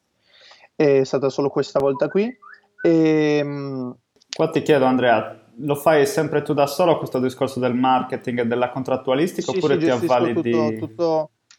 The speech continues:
Speaker 1: tutto da solo. Il, i contratti inizialmente me lo faceva una persona, poi la registrazione e tutto adesso me la, me la faccio anche io tramite il sito dell'Agenzia delle Entrate.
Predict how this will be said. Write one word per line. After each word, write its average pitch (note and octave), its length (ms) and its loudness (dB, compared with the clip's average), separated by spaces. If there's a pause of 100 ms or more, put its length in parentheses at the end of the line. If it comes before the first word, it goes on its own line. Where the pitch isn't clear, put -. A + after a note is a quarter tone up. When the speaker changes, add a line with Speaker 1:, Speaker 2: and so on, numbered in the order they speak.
(160)
Speaker 1:
tutto E3 240 -4
da D#3+ 100 0
solo. B2 440 -2
Il, E3+ 340 4
i F3+ 80 2
contratti G3 500 0
inizialmente E3+ 680 -4
me D#3+ 100 -2
lo C#3+ 80 -2
faceva C#3 760 0
una C3+ 280 -4
persona, F3 680 -4 (880)
poi C#3+ 880 2
la C#3 140 2
registrazione C#3+ 1300 -2
e C#3 40 -4
tutto D3 240 -6
adesso C#3 260 -4
me C3+ 140 -4
la, B2 260 -2
me B2+ 80 -2
la B2+ 120 0
faccio B2+ 560 -2
anche B2 260 -4
io B2 160 0
tramite B2 420 -4
il A#2+ 300 -2
sito B2+ 220 -2
dell'Agenzia B2+ 440 -2
delle B2+ 200 0
Entrate. B2 540 -4